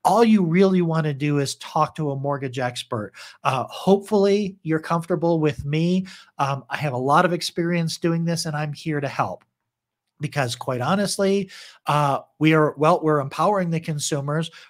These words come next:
We're saying, if you think you have questions, talk to the, uh, explain to the, uh,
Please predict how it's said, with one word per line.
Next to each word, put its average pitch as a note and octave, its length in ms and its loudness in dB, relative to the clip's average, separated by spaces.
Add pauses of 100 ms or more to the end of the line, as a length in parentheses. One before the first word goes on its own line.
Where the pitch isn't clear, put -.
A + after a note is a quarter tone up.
We're D3 100 0
saying, D3 280 -2
if C#3+ 180 -8
you B2+ 80 -8
think F#3 280 -2
you G3 120 2
have D#3 240 -2
questions, D#3 640 -4 (320)
talk F#3 280 0
to G3+ 100 0
the, F3 280 -2 (220)
uh, C#3 320 0 (240)
explain F3+ 680 -4
to D#3 580 0
the, C#3 480 -4
uh, C3 380 -6